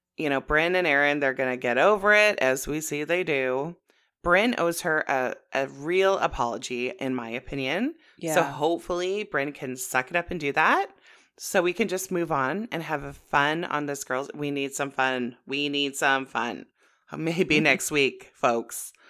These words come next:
Speaker 1: So then we find out that here it is, the big bomb of the episode. Jenna sent a text to the group saying, "Guys, heads up, I am going down on Monday. I need to get a tan and acclimate, and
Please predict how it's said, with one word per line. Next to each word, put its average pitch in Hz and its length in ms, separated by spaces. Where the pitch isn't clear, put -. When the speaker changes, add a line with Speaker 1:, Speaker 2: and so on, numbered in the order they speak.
Speaker 1:
So 170 220
then 185 260
we 233 220
find 170 500
out 131 300
that 131 160
here 135 320
it 185 80
is, 127 380
the 143 120
big 160 460
bomb 196 760
of 180 220
the 143 160
episode. - 720
Jenna 143 380
sent 131 440
a 185 60
text - 400
to 185 100
the 180 80
group 269 320
saying, 135 300
"Guys, 139 720
heads 160 340
up, 277 240
I 147 140
am 240 160
going 233 320
down 160 260
on 170 160
Monday. 127 380
I 147 140
need 180 200
to - 60
get 139 140
a 131 40
tan 180 580
and 135 180
acclimate, 220 560
and 185 120